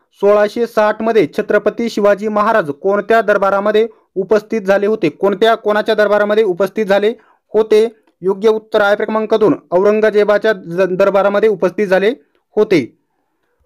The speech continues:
या ठिकाणी पुढचा प्रश्न आहे, छत्रपती शिवाजी महाराजांचे राजनीतिक गुरु आणि संरक्षक कोण होते? तर दादाजी कोंडदेव हे होते. पुढचा प्रश्न आहे, छत्रपती शिवाजी महाराज यांच्या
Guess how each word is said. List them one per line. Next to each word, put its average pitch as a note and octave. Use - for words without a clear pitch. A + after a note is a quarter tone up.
या E3+
ठिकाणी A3+
पुढचा F#3+
प्रश्न A3
आहे, A3
छत्रपती A3
शिवाजी G#3
महाराजांचे G#3
राजनीतिक G3+
गुरु G3+
आणि G#3
संरक्षक G3
कोण G#3
होते? A3
तर A3+
दादाजी G3
कोंडदेव G#3
हे A3
होते. G#3
पुढचा F#3
प्रश्न A#3+
आहे, A3+
छत्रपती A3
शिवाजी G#3+
महाराज G#3+
यांच्या G#3